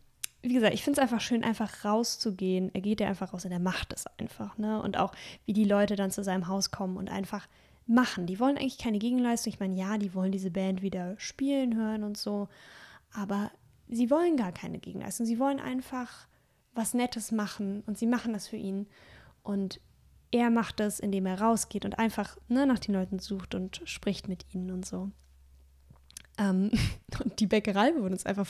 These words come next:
auch vorenthalten. Ich hätte so gerne auch die Bäckerei gesehen. Ich meine, ich fand das Café ja schon mega sweet, aber ich hätte auch gerne diese Dachsbäckerei gesehen. Und Dachse generell haben wir auch gar nicht gesehen, ne?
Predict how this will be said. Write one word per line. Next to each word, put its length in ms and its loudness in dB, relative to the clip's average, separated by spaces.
auch 140 4
vorenthalten. 600 -2
Ich 120 -8
hätte 160 -6
so 260 -2
gerne 460 0
auch 180 -4
die 120 -4
Bäckerei 460 -2
gesehen. 420 0
Ich 120 -8
meine, 100 2
ich 80 -4
fand 120 0
das 120 -4
Café 280 -4
ja 160 4
schon 220 -6
mega 220 -2
sweet, 280 -6
aber 100 -10
ich 140 -8
hätte 200 -8
auch 160 -12
gerne 280 -4
diese 240 -6
Dachsbäckerei 720 -8
gesehen. 260 -6
Und 140 -2
Dachse 300 0
generell 520 2
haben 140 2
wir 160 0
auch 240 -2
gar 200 -2
nicht 180 0
gesehen, 460 0
ne? 200 2